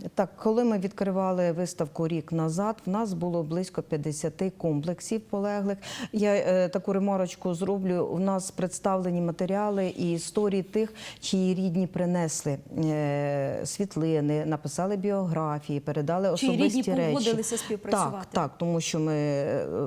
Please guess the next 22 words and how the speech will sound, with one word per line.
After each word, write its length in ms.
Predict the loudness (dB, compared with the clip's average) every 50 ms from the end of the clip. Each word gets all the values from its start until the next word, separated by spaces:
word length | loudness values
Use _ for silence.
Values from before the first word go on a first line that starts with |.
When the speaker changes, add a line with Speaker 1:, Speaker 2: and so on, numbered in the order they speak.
| -2 -2
Speaker 1:
поважаємо 680 | -2 0 0 0 0 0 0 0 0 2 2 2 0 0
думку 360 | 0 -2 -2 -2 -2 -4 -6
кожного, 640 | -4 0 2 2 2 4 2 2 2 2 0 -2 -4 -6 -12 -12 -14 -8 -2
і 120 | 0 0
ми, 160 | 2 2 2
е, 560 | 2 2 2 2 2 2 2 2 0 0 -2 -2 -2 -4 -4 -4 -4 -4 -4
співпрацюємо 880 | -6 -4 -2 -2 -2 0 0 -2 -2 -2 -2 -2 0 2 2 2 2 0
з 60 | 0
родинами, 580 | -2 -2 0 0 0 0 2 2 2 2 0
і 180 | 0 0 -2 0
лише 340 | 0 0 0 0 0 -2 -2
коли 260 | -2 -2 -2 -2 0
до 140 | 0 0 0
нас 240 | 0 0 -2 -2 -4
принесуть, 560 | -2 -2 0 0 0 -2 -2 0 0 0 0
до 100 | 0 0
нас 180 | 0 -2 -2 -2 -2
звернуться, 460 | -2 -2 0 0 -2 -2 -2 -2 -2
ми 120 | 0 0
розміщуємо 600 | 0 -2 -2 -2 -2 -2 -2 -2 -2 -2 -2 -2 -2 -6 -10 -12 -8 -4
інформацію 440 | -2 -2 -2 0 0 0 0 2 0 0 -2 -2 -4 -4
про 280 | -4 -2 -2 -2 -2